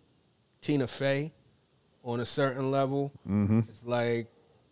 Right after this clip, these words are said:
Speaker 1: I haven't seen Tina Fey since thirty Rock, but obviously she's behind the scenes on a lot of different things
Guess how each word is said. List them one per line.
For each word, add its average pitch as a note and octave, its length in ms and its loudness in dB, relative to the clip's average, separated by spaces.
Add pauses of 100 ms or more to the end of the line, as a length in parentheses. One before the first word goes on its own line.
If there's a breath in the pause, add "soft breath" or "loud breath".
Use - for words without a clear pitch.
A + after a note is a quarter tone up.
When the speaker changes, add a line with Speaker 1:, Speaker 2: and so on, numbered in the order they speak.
(460)
Speaker 1:
I D#3+ 120 10
haven't F#3+ 200 12
seen B3 320 8
Tina F#3+ 300 6
Fey E3+ 260 6
since D3+ 300 2
thirty D3+ 340 8
Rock, C#3 360 6
but C3+ 120 4
obviously D3 440 8
she's C3+ 240 -2
behind C3+ 440 4
the A#2+ 40 2
scenes C3 440 2
on B2 180 4
a A#2 120 2
lot A#2+ 440 8
of A#2 120 4
different A2+ 420 -2
things C#3 600 2